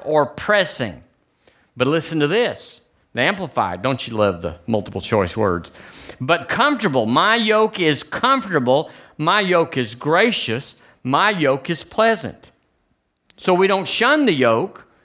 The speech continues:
because it's good news. The Lord's gonna put a yoke on me.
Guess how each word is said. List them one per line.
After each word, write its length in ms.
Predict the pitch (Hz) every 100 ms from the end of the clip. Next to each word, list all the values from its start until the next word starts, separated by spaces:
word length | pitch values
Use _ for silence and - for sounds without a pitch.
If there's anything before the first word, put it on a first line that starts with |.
| _ _ _ _
because 320 | 143 180 165
it's 180 | 208 254
good 200 | 180 180
news. 560 | 185 240 226 104 92 - -
The 120 | 117
Lord's 260 | 147 220 165
gonna 140 | 139
put 160 | 156 160
a 40 |
yoke 300 | 160 226 233
on 220 | 127 110
me. 240 | 101 90